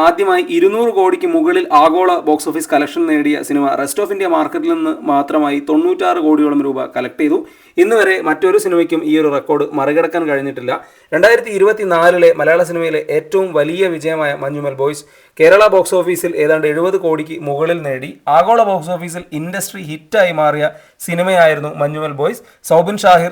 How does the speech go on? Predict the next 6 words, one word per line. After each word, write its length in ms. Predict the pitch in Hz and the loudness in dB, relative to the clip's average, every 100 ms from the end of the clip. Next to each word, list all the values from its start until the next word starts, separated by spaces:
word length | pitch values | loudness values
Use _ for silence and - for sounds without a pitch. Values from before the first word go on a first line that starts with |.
| - | -6
ശ്രീനാഥ് 400 | 160 170 185 185 | -4 0 0 0
വാസി 240 | 170 165 151 | -2 -2 -4
തുടങ്ങിയവരായിരുന്നു 640 | 147 156 156 151 139 139 139 | -2 0 0 -2 -2 -4 -4
പ്രധാന 300 | 143 156 165 151 | -2 0 -2 -2
കഥാപാത്രങ്ങളെ 640 | 143 151 156 147 147 143 - 147 | -2 0 -2 -2 -2 -4 -4 -2
അവതരിപ്പിച്ചിരുന്നത്. 680 | 147 151 151 147 131 131 | 0 0 0 -2 -2 -2